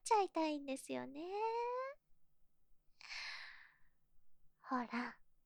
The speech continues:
もっと早くしごいてください。射精する前の方が、プライド全部捨てちゃいそうにならないですか？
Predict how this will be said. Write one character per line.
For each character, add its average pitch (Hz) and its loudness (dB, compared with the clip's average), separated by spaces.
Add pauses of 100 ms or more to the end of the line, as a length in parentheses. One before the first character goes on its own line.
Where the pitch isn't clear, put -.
(760)
も 302 0
っ 339 0 (100)
と 349 8
早 330 8
く 302 0
し 302 2
ご 330 10
い 370 8
て 370 0
く 311 0
だ 294 2
さ 359 6
い。 - -2 (2000)
射 247 6
精 277 4
す 294 0
る 285 0
前 269 -2
の 320 -4
方 370 8
が、 330 0 (460)
プ 240 6
ラ 226 8
イ 233 2
ド 254 6
全 254 4
部 233 2
捨 - -6
て 277 4
ち - -2
ゃ 311 4
い 320 0
そ 349 2
う 349 2
に 349 -4
な 359 2
ら 381 4
な 403 2
い 320 0
で 277 2
す - -8
か？ 247 2